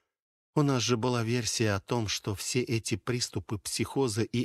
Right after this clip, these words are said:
амнезии транслируются из той же точки, что и гравитационное воздействие на наш корабль». «Хотите сказать, китайцев заставили отключить поле, чтобы поразить их?»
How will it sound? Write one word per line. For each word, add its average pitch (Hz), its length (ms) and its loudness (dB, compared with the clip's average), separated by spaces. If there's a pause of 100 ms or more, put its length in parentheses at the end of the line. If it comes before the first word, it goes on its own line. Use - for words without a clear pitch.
амнезии 113 560 2
транслируются 113 1080 0 (120)
из - 200 -4
той 107 200 0
же 104 180 0
точки, - 400 -2
что - 220 -2
и 120 220 0
гравитационное 113 920 0
воздействие 104 800 0 (220)
на 120 120 4
наш 95 220 0
корабль». 85 420 -6 (720)
«Хотите 139 520 2
сказать, 104 720 0
китайцев 120 640 -2
заставили 104 720 0
отключить 117 580 -4
поле, 120 320 0
чтобы 98 380 0
поразить 113 680 -2
их?» 92 320 -6